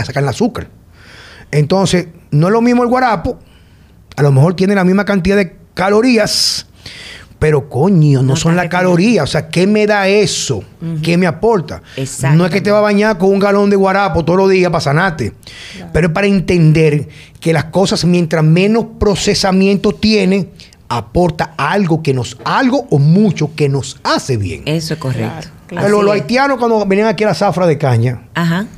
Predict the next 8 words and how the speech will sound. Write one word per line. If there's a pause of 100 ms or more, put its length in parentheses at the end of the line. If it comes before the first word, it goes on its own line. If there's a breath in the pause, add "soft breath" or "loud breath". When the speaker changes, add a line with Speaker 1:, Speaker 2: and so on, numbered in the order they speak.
Speaker 1:
su
fuente
energética
es
comer
caña
mientras, (240)
mientras